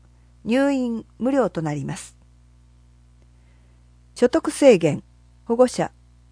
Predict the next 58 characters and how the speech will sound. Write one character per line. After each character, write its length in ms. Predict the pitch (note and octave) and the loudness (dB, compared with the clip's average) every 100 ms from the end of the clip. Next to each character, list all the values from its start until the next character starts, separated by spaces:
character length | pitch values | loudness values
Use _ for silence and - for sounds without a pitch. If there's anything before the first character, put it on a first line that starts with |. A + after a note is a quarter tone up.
| _ - | _ -8
ま 100 | G#3 | -2
た 140 | B3 | 0
は 180 | E3+ F#3 _ _ - _ - | 0 -4 _ _ -20 _ -10
扶 80 | B3+ | -2
養 220 | C#4+ D4+ | 2 2
義 60 | D4 | 0
務 180 | C4+ C4+ | -4 -4
者 160 | G3 | -4
の 240 | F3 D#3 - _ _ - | -4 -4 -8 _ _ -20
市 220 | - C4 | -10 -4
民 220 | C#4 C#4+ | -4 -4
税 280 | A3+ F#3+ E3+ | 0 4 6
所 160 | F#3 A3 | 4 -4
得 320 | D4 - D4 | -6 -4 -2
割 240 | C4+ C4 | 0 0
額 380 | B3+ C4 B3+ A#3 - | -2 -4 -4 -6 -2
合 220 | B3+ D4 | 2 2
計 220 | D#4 C4 | 2 0
額 280 | F3+ - D#3+ | -2 -8 -8
が 200 | D3+ - _ _ _ _ _ - | -8 -8 _ _ _ _ _ -6
二 120 | B3 | -4
十 180 | D4 C4 | 0 -2
三 300 | A#3+ G#3 G3 | -2 -4 -4
万 240 | F3 D#3 - _ - | -4 -6 -10 _ -8
五 120 | F#3+ | -8
千 300 | A3 D4 - | -4 -4 -2
円 140 | C4 B3+ | -2 -2
未 140 | A#3 | -2
満 260 | A3 F3 D#3+ | -2 -2 -2
の 200 | D#3 - | -6 -8
判 280 | - A3+ C4 | -8 -4 -4
定 280 | - C4 B3+ | -2 0 0
基 140 | C#4 | -2
準 260 | C4 B3 F#3 | -4 -4 -6
等 260 | - A3 | -4 0
を 80 | F#3+ | 2
満 160 | E3+ F#3+ | 0 -2
た 100 | G#3 | -6
す 180 | - D3+ | -6 -10
必 260 | - - | -10 -6
要 140 | G#3 G3 | -4 -2
が 80 | |
あ 60 | F3+ | -4
り 120 | D#3+ | -4
ま 120 | D#3 | -6
す。 160 | G3 - - _ _ - - - - _ G#3+ | -10 -16 -20 _ _ -20 -20 -20 -20 _ -2
乳 220 | B3 F#3+ | 0 0
児、 240 | D3+ - _ _ _ - | -2 -6 _ _ _ -6
ゼ 120 | G#3+ | 0
ロ 100 | C#4+ | 0
歳 240 | C#4+ C4 A#3 | 0 -2 -2
か 160 | G3 | 0
ら 180 | D#3+ D#3 _ | 0 -2 _
一 120 | - B3 | -10 -8
歳 280 | - C4+ | -2 -2
未 160 | C4 B3 | -2 -4
満 220 | A3 F3 | -2 -4
は 220 | D3+ D#3 | -4 -8